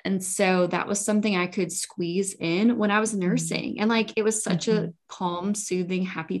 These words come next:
Speaker 1: thing. Like, he could listen to it. And it was just reading scripture over his little soul, you know? So it was perfect.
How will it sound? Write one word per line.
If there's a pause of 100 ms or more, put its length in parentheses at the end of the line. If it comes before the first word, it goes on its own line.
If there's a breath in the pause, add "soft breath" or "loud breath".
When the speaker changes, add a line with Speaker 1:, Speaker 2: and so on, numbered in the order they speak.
(100)
Speaker 1:
thing.
Like,
he
could
listen
to
it.
And
it
was
just
reading
scripture
over
his
little (360 loud breath)
soul,
you
know?
So
it
was
perfect.